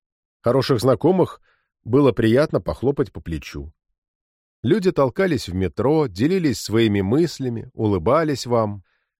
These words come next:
Как-то некрасивая, но очень славная молоденькая официантка в кафе напротив библиотеки — которая, оказывается, училась на флейтистку. Теперь я говорил ей: "Привет, Фло", и она откликалась: "Как сам, Пако?".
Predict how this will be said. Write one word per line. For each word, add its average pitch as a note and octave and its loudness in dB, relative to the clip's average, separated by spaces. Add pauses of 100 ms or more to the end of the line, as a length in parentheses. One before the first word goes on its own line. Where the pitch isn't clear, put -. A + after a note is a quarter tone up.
(220)
Как-то E3 2
некрасивая, E3 4
но D#3 2
очень E3 2
славная D#3+ 2
молоденькая D3 2
официантка D3 0
в - -10
кафе B2 2
напротив A#2 -2
библиотеки — B2 -2 (440)
которая, B2+ 4
оказывается, C#3 2
училась G#2+ 0
на A2+ 2
флейтистку. F#2+ -6 (800)
Теперь G#3 0
я D#3 4
говорил D#3 2
ей: F#3 4
"Привет, G#3 0
Фло", A2+ 2 (360)
и C#3+ 2
она D3+ 4
откликалась: A#2+ 0
"Как G3+ 0
сам, A#2 0
Пако?". G2+ -2